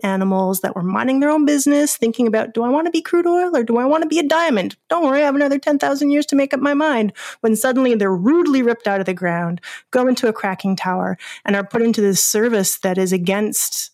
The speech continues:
their nature and against the sort of relations and the, and the natural law. And now they're bad relatives. And we all have bad relatives.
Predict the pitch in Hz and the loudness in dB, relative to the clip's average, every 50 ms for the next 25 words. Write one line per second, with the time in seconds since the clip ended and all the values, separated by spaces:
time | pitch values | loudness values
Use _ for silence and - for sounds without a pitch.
0 | _ - 165 160 175 208 233 226 - - 233 208 202 185 180 180 180 185 196 - | _ -6 -4 0 0 0 0 0 -2 0 0 0 0 0 0 -2 -4 -4 -6 -6
1 | - 185 175 - - 190 185 175 196 202 226 240 214 - 226 220 220 202 185 175 | -6 -6 -4 -2 -2 -4 -2 -2 0 0 2 2 2 2 2 2 2 2 0 0
2 | 175 175 175 185 - - 180 175 170 175 180 185 190 - - 190 185 196 214 220 | 0 0 -2 -2 -4 -2 -2 0 0 0 0 -2 -4 -4 -4 -2 0 0 0 0
3 | 214 214 214 202 - - - - - - - - - 196 196 196 202 214 220 226 | 0 -2 -2 -4 -8 -12 -16 -16 -18 -16 -8 -4 0 0 2 2 2 0 0 -2
4 | 226 208 208 196 170 170 180 175 175 170 175 - - - - - - - - 233 | 0 0 -2 -2 -2 -2 -2 -2 -2 -4 -4 -6 -6 -6 -6 -6 -6 -6 -6 -6
5 | 220 226 - - - - _ - - - - - - - _ _ - 196 202 196 | -6 -8 -8 -8 -8 -12 _ -20 -20 -20 -20 -20 -20 -20 _ _ -6 -4 -2 -2
6 | 196 190 190 190 180 - - - 202 208 208 214 233 240 226 247 233 247 - - | -2 -2 -2 -4 -4 -6 -6 -2 0 0 2 0 0 -2 -2 -2 -4 -4 -4 -4
7 | 190 190 196 202 190 156 165 175 170 - 185 185 202 220 - - - - - | -2 -2 -2 -2 -2 -2 -2 -2 -2 -2 -2 -4 -4 -4 -6 -8 -10 -10 -14